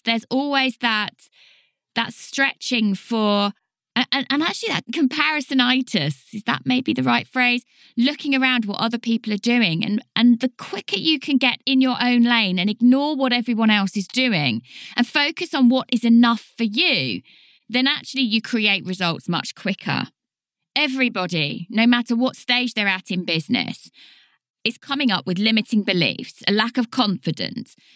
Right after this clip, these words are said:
personal struggles, money challenges, which are very different when you have an established business to when you're right at the beginning.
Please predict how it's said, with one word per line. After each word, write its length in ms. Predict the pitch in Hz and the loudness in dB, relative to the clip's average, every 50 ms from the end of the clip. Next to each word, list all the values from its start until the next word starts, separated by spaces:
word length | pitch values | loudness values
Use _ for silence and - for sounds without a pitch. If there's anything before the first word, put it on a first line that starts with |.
| _ _ _ | _ _ _
personal 520 | - 269 247 233 240 - - 233 208 180 | -2 0 2 2 2 0 0 0 0 0
struggles, 640 | 165 - - - 160 151 156 - - - - - - - - | 0 -4 -4 -4 -4 -4 -4 -6 -10 -12 -12 -14 -14 -4 0
money 480 | 190 208 226 247 262 269 269 262 233 | 4 4 6 6 6 4 2 2 0
challenges, 840 | 226 - 226 185 165 160 151 - - 254 - - - - - - - - _ _ _ | 0 -2 -2 -2 -2 -2 -4 -4 -6 -6 -6 -6 -8 -8 -10 -14 -16 -20 _ _ _
which 180 | - 262 254 - | -4 -4 -2 -2
are 80 | 311 | 0
very 260 | 262 339 330 339 359 349 | 0 2 2 2 0 0
different 540 | 254 - 320 339 - - 254 226 208 175 | 0 -2 -4 -4 -4 -4 -4 -2 -2 0
when 160 | - 196 196 202 | 2 2 4 4
you 80 | 196 | 4
have 180 | 208 208 196 202 | 4 2 2 2
an 60 | 196 | 0
established 560 | 196 - - - 214 196 196 196 190 175 - | 0 0 0 -2 -2 -2 -2 -4 -6 -6 -4
business 380 | - 202 196 - - 220 233 - | -4 -4 -2 0 0 0 0 0
to 100 | - 208 | -2 -2
when 180 | 190 185 180 | 0 2 2
you're 120 | 180 175 175 | 2 2 2
right 280 | 175 180 170 170 170 | 2 2 2 2 0
at 80 | - - | -4 -8
the 60 | - | -8
beginning. 640 | - 190 160 - 175 160 151 143 135 - - - - | -6 -6 -4 -2 0 0 0 0 -2 -4 -4 -6 -8